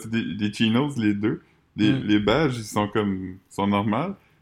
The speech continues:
Speaker 1: Les, les verts, il y a comme un élastique en haut. C'est la première fois que j'essaye ça.
Speaker 2: Ah, man, c'est, c'est comme des, c'est comme des, des, des, c'est ça, c'est comme des, y a-t-il des élastiques dans le bas aussi ?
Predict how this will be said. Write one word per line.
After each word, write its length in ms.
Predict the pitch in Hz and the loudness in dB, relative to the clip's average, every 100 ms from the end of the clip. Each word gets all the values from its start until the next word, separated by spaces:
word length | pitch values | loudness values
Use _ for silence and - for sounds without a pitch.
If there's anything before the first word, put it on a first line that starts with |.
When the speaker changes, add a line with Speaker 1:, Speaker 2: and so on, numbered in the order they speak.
| _ | _
Speaker 1:
Les, 360 | 104 107 107 95 | 0 4 4 4
les 220 | 98 104 | 2 2
verts, 300 | 104 123 151 | 2 2 2
il 60 | 120 | 2
y 60 | 104 | 2
a 40 | |
comme 160 | 98 107 | 2 2
un 120 | 104 | 2
élastique 480 | 101 98 - - 127 | 2 0 -4 -8 -4
en 220 | 101 95 | -2 -2
haut. 120 | 98 107 | -4 -6
C'est 140 | - | -10
la 60 | 98 | -6
première 200 | 107 104 | -2 0
fois 100 | 131 | 0
que 80 | 123 | 0
j'essaye 380 | 101 92 95 | -2 0 -2
ça. 160 | 95 98 101 _ _ _ _ _ _ _ _ _ _ _ _ _ _ _ | -2 -6 -6 _ _ _ _ _ _ _ _ _ _ _ _ _ _ _
Speaker 2:
Ah, 180 | 151 151 | 4 6
man, 240 | 147 156 | 8 6
c'est, 160 | 139 131 | 6 0
c'est 200 | - 139 | -4 -2
comme 200 | 165 156 | 2 2
des, 220 | 147 143 135 | 4 2 2
c'est 300 | - - - | -4 -4 -2
comme 180 | 190 | 0
des, 220 | 196 165 151 | 2 2 2
des, 300 | 147 143 147 | 2 0 -2
des, 180 | 156 - | -8 -8
c'est 180 | - | -4
ça, 140 | 135 190 | -2 -2
c'est 160 | - | -2
comme 220 | 131 170 170 | 0 2 4
des, 440 | 147 139 127 127 | 4 4 4 2
y 120 | 123 | 2
a-t-il 260 | 127 - 170 | 0 0 0
des 80 | 165 | 2
élastiques 420 | 156 135 - 175 | 4 4 2 0
dans 160 | 156 135 | 2 2
le 60 | |
bas 240 | 123 120 147 | 2 4 6
aussi ? 600 | 160 135 123 - 175 220 | 8 6 2 -2 -4 -6